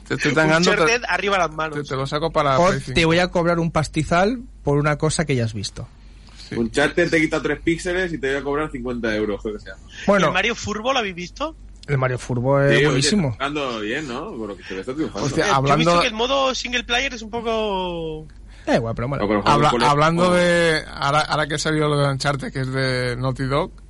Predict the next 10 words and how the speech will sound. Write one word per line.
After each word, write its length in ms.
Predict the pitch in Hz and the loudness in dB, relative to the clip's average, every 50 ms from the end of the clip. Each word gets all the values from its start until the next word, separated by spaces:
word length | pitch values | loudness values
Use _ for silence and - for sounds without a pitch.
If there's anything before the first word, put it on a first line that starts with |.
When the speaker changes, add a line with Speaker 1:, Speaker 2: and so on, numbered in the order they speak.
| - - - - - - | -20 -20 -20 -20 -8 -2
Speaker 1:
han 160 | - 160 147 151 | 0 2 4 4
anunciado 840 | 151 151 151 147 143 135 151 156 156 165 165 175 180 190 214 - - - | 4 4 2 2 0 2 2 4 4 6 6 6 4 4 2 -2 -4 -4
el 480 | - 147 143 139 139 135 131 127 120 - - 127 143 | -4 -2 0 0 0 -2 -2 -4 -4 -8 -12 -8 -4
The 120 | 143 139 | -2 0
Last 240 | 135 135 139 - - | 2 0 0 0 -2
of 180 | 143 135 - 147 | -4 -2 0 2
Us 460 | 143 135 135 131 131 131 139 - - - - - - - - - - - - - - - - - - - - - | 2 2 2 0 0 -2 -6 -10 -14 -16 -18 -18 -18 -18 -16 -16 -16 -14 -14 -16 -16 -18 -20 -20 -20 -20 -2 2
Part 200 | 147 143 135 131 | 2 4 4 2
Speaker 2:
Sí. 140 | 131 131 139 | 2 2 4
Speaker 1:
One 280 | 143 156 175 - - | 4 4 2 2 -2